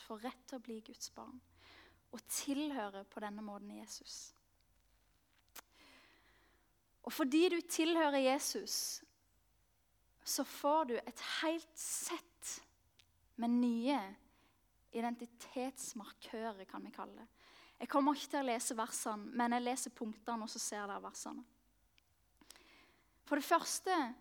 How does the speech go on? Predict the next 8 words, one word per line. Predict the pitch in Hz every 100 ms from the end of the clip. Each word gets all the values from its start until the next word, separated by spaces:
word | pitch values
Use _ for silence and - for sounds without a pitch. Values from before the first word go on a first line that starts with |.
| - - _
så | - 285 285
er |
du | 320 - _ 262
ikke | - 311
lenger | 269 262 277
slave | - - 214 202 208 254 254 - -
under | 220 240 -
synden. | 262 311 226 226